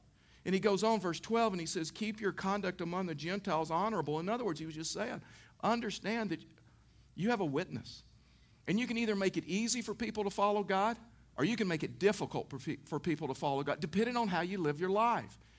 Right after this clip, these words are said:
And so what Paul is saying, when you're with lost people, when you're a people, with people far away from God, understand and keep your conduct honorable,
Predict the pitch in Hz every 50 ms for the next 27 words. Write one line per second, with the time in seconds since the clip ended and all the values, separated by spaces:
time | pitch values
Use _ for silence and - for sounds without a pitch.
0 | - - - - - 190 185 233 220 202 185 - - 196 202 233 233 208 185 180
1 | - 202 208 233 220 196 160 160 165 185 214 220 202 196 208 202 202 - - 143
2 | 147 156 180 220 214 - - - 160 156 170 175 160 160 170 185 202 214 208 208
3 | 208 214 202 - - 156 156 151 - 214 202 - 165 - - 196 196 196 190 190
4 | 202 202 190 - 170 160 156 190 196 185 180 - - 170 214 233 233 233 190 -
5 | - 185 202 233 226 196 156 123 - - 220 226 220 - - 196 - - 202 196
6 | 202 196 208 202 196 - 175 185 208 233 226 196 131 - 110